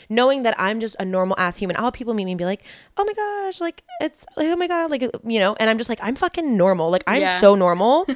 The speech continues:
Speaker 2: <laughs>
Speaker 1: Trust me. Like, I am not someone cool." And
Speaker 2: Yeah,
Speaker 1: I,
Speaker 2: me neither.
Speaker 1: and now I know, like,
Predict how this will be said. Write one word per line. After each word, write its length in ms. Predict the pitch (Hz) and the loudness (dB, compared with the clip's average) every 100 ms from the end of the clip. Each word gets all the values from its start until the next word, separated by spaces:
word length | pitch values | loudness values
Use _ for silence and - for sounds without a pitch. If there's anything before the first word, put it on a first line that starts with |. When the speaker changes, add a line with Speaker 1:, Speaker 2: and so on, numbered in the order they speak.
| - | -8
Speaker 2:
<laughs> 160 | 269 - | -10 0
Speaker 1:
Trust 300 | 233 233 226 | 2 2 0
me. 200 | 180 185 | -2 0
Like, 160 | 196 - | 0 2
I 180 | 190 214 | 2 2
am 400 | 247 226 214 202 | 2 0 0 0
not 340 | 185 170 - - | 2 4 2 0
someone 440 | 208 170 165 165 | 0 0 -2 -4
cool." 360 | - 185 - - - - _ - | -6 -4 -4 -8 -16 -20 _ -2
And 240 | 214 202 | 0 2
Speaker 2:
Yeah, 220 | 196 180 214 | 0 0 2
Speaker 1:
I, 160 | 233 | 2
Speaker 2:
me 60 | - | 2
neither. 240 | 180 170 208 | 0 -2 -2
Speaker 1:
and 140 | 240 | 2
now 140 | 247 269 | 2 2
I 80 | |
know, 320 | 277 403 226 226 | 0 2 2 2
like, 240 | 240 | -2